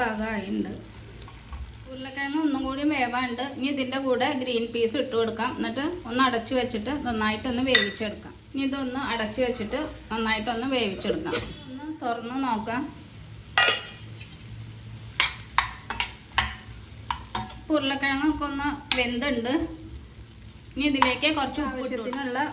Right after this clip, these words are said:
ഉപ്പിട്ട് കൊടുക്കാം. പിന്നെ കുറച്ച് മുളക് പൊടി ഇട്ട് കൊടുക്കാം. പച്ചമുളകിൻ്റെ എരിവാണ് കൂടുതൽ വേണ്ടത്. അപ്പം ഞാനിതിലേക്ക്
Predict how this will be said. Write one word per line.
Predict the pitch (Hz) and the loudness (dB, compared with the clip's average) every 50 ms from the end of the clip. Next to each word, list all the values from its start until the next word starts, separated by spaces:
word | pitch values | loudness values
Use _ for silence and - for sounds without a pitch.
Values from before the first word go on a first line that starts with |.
| - - 254 | -4 -6 -6
ഉപ്പിട്ട് | 233 208 - 254 233 - 233 226 | -6 -2 -2 -2 0 2 2 2
കൊടുക്കാം. | 226 226 226 220 233 254 302 320 320 - - - - - - - - - - - - | 2 0 0 0 2 2 2 2 0 -2 -8 -12 -12 -14 -16 -16 -16 -16 -12 -8 -4
പിന്നെ | 269 269 269 262 285 311 320 - - - - | -2 -2 0 2 2 2 2 0 -2 -2 0
കുറച്ച് | 277 269 269 262 - - 349 359 349 | 2 2 2 0 0 0 4 6 6
മുളക് | 320 - 233 233 233 226 | 6 6 6 4 4 4
പൊടി | 233 233 254 254 | 4 2 2 0
ഇട്ട് | 226 247 247 | 2 2 2
കൊടുക്കാം. | 240 233 233 247 247 277 302 294 - - - - - - - - - - - - - | 2 2 2 2 4 4 4 2 0 -4 -10 -14 -16 -16 -16 -16 -16 -16 -10 0 2
പച്ചമുളകിൻ്റെ | 269 262 262 - 277 277 277 277 277 285 269 285 285 285 285 311 339 311 - - - - 254 | 2 2 4 2 2 2 2 2 2 0 0 0 0 2 2 4 4 2 0 -2 -2 0 0
എരിവാണ് | 254 262 269 262 269 285 294 294 | 2 2 2 2 2 2 2 2
കൂടുതൽ | 294 262 247 240 226 233 233 254 262 254 | 2 2 2 2 2 0 0 2 2 2
വേണ്ടത്. | 233 226 233 262 285 - - | 2 2 0 0 0 0 -2
അപ്പം | 220 254 269 269 | -2 0 2 2
ഞാനിതിലേക്ക് | 254 247 247 262 269 254 254 247 240 233 - 277 | 4 4 4 2 0 0 0 0 0 -2 0 0